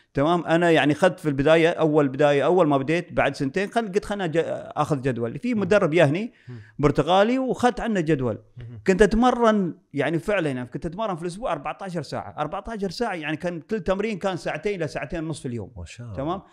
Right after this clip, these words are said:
Speaker 1: ولكن أنا قلت: "إلا خلص أنا بالملي".
Speaker 2: ما شاء
Speaker 1: اللي
Speaker 2: الله.
Speaker 1: قال لي ساعتين أخلصه في ساعتين.
Speaker 2: ما شاء الله.
Speaker 1: زين، ما، ما أنزل مع السيكل إلا بعد ساعتين. المهم،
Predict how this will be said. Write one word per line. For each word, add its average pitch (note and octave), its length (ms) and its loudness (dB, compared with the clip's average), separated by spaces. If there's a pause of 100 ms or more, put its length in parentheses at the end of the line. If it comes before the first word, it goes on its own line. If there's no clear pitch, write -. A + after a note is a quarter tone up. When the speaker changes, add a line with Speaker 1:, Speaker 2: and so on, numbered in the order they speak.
(220)
Speaker 1:
ولكن G#3+ 340 2
أنا A3 220 -6
قلت: F#3 320 -6 (360)
"إلا F3+ 240 -6
خلص E3+ 360 -10
أنا E3 240 -8
بالملي". B2+ 680 -10 (200)
Speaker 2:
ما G#2 80 -12
شاء - 180 -16
Speaker 1:
اللي C#3+ 120 -2
Speaker 2:
الله. D3 140 -2
Speaker 1:
قال G3 100 0
لي E3+ 80 -4
ساعتين F#3+ 520 -2 (100)
أخلصه E3 360 -8
في A2+ 60 -16
ساعتين. G#2 360 -12 (200)
Speaker 2:
ما F#2 100 -12
شاء D#2+ 260 -14
الله. D2+ 120 -12
Speaker 1:
زين، D3+ 180 -4
ما، A#3+ 380 -2
ما G#3 160 -2
أنزل A#3 180 -4
مع G#3+ 160 -6
السيكل A3+ 340 0
إلا G3+ 80 2
بعد D#3 240 -4
ساعتين. C3 340 -6 (540)
المهم، A3+ 400 2